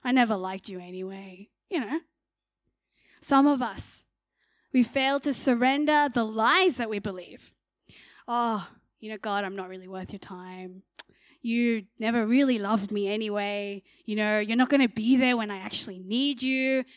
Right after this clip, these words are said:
You know, ah, my sins. God, if you knew my sins, they're too big for you." And others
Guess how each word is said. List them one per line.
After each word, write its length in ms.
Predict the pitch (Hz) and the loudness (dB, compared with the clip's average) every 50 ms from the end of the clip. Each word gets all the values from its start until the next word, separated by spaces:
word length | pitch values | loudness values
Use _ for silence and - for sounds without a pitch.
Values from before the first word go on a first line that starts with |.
| - - _ _ | -20 -20 _ _
You 160 | - 214 214 | -8 -6 -4
know, 520 | 226 233 233 233 233 226 233 233 233 214 - _ - - - - - _ _ _ _ - | -2 0 2 2 4 4 2 2 0 -2 -4 _ -18 -20 -20 -20 -20 _ _ _ _ -6
ah, 500 | 208 208 - - 208 202 190 185 185 180 | -4 -2 0 0 0 -2 -2 -4 -6 -6
my 160 | 185 202 196 | -6 -6 -8
sins. 720 | 196 - - - 277 269 247 220 185 - - - - - _ _ _ | -8 -6 -4 -2 -2 -2 -4 -6 -10 -14 -16 -18 -20 -20 _ _ _
God, 240 | - 220 208 202 202 | -10 -8 -6 -6 -6
if 160 | 208 208 - | -6 -8 -8
you 120 | 226 220 | -10 -8
knew 160 | 208 214 214 208 | -8 -8 -8 -8
my 140 | 202 202 | -8 -8
sins, 640 | 196 - - 220 208 202 196 190 190 - - - - _ _ _ - - - _ _ _ _ _ _ _ _ _ _ _ _ _ _ _ _ _ _ | -10 -10 -12 -12 -14 -14 -14 -16 -18 -20 -20 -20 -20 _ _ _ -18 -18 -18 _ _ _ _ _ _ _ _ _ _ _ _ _ _ _ _ _ _
they're 120 | - 240 233 | -6 -6 -6
too 180 | - - 233 | -6 -6 -8
big 220 | 196 - 208 240 - | -6 -8 -10 -10 -10
for 160 | - - 240 | -14 -18 -16
you." 240 | 220 196 170 - - _ _ _ _ _ _ _ _ _ _ _ _ _ _ _ _ _ _ _ _ _ _ _ _ _ _ _ _ _ _ - _ _ _ _ _ _ - | -16 -16 -16 -16 -18 _ _ _ _ _ _ _ _ _ _ _ _ _ _ _ _ _ _ _ _ _ _ _ _ _ _ _ _ _ _ -20 _ _ _ _ _ _ -8
And 100 | 294 311 403 | -6 -2 0
others 600 | 339 349 427 539 571 523 370 - - - - - | 0 2 4 4 2 2 0 -4 -14 -14 -16 -20